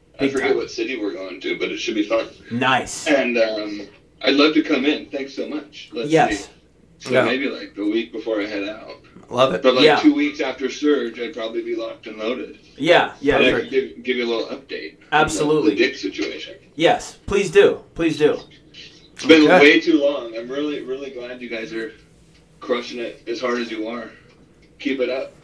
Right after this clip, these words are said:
Speaker 2: Thanks, man. Appreciate you.
Speaker 3: And you keep
Speaker 1: No
Speaker 3: it
Speaker 1: doubt.
Speaker 3: down.
Speaker 2: Yeah, you keep your dick down as best you can.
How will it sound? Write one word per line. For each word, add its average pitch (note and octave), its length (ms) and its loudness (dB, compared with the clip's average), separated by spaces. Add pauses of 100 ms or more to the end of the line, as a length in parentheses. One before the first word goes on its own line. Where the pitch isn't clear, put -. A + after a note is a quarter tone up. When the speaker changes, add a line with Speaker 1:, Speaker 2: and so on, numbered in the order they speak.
Speaker 2:
Thanks, G#3+ 260 2
man. D#3 260 2
Appreciate F3+ 480 -4
you. G#2 160 -4 (380)
Speaker 3:
And B2+ 200 -4
you G3 180 4
keep - 280 -2
Speaker 1:
No - 20 2
Speaker 3:
it - 80 4
Speaker 1:
doubt. C3+ 60 -2
Speaker 3:
down. C#3 460 4 (180)
Speaker 2:
Yeah, C#3+ 360 0 (120)
you C#3 120 -8
keep G#3+ 240 -4
your G#3+ 120 0
dick G#3 240 6
down F3+ 320 0
as C#3 120 -4
best D#3 240 2
you D3 80 -4
can. A2+ 380 -4